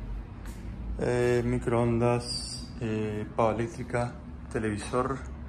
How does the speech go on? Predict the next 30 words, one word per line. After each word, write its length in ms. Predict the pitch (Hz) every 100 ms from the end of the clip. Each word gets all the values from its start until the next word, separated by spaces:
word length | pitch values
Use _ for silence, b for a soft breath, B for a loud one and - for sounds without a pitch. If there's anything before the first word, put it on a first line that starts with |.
| B B B B - - -
dos 120 | 110
camas 300 | - 110 104
individuales 400 | 104 101 107 107
por 120 | 101 107
este 180 | -
lado, 300 | 110 117 117 117
aire 160 | 113
acondicionado. 580 | 110 104 98 117 120 123 - - - B B B B -
Está 140 | -
muy 200 | 135 110
lindo. 380 | 113 120 117 120 B B -
Acá 240 | 113 - 117
tenemos 260 | 117 113
ventana 460 | 104 98 90 117 117 - - - B B B B - -
a 80 | 117
la 160 | 104
calle. 340 | - 123 - 139 - - - - - - B B B B B - -
Y 100 | 120
la 100 | 120
verdad 160 | 113 127
que 60 | 123
está 280 | - 135
súper, 420 | 127 - 143 143 123
súper, 360 | - 123 123
súper 400 | - 131 123 120
bien 300 | 113 127 127 - -
ubicado. 560 | 110 104 127 135 151 151 - -
Estamos 400 | - 120 113 -
a 40 |
unas 260 | 117 113 107